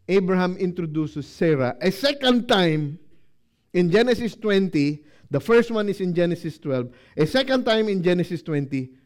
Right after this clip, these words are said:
"She's my sister." So what happens? Abimelech, king of Gerar, takes Sarah. She must be a really beautiful woman, huh?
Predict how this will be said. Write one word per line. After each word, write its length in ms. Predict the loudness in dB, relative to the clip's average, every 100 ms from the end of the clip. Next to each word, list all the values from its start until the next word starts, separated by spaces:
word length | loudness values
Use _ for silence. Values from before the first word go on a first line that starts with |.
| _
"She's 240 | -8 -8 -6
my 100 | -10
sister." 460 | -10 -16 -18 -20 -20 _ _ _ _ _ _ _ _ _ _ _ _ _ _ _
So 140 | -4
what 120 | -2
happens? 600 | 0 -2 -4 -10 -16 -20 -20 _ _ _ _ _ _ _ _ _ _ _ _ _ _ _ -4
Abimelech, 640 | 0 2 4 2 -2 -2
king 160 | 0
of 140 | 0 0
Gerar, 400 | 2 2 -2 -6 -18 -20 -20 _
takes 280 | 2 2 2
Sarah. 340 | 0 2 0
She 160 | -2 -4
must 260 | -4 -6 -6
be 200 | -4 -2
a 100 | -2
really 320 | 0 0 -2
beautiful 500 | -4 -6 -6 -10 -8
woman, 360 | -6 -8 -8
huh? 180 | -8 -8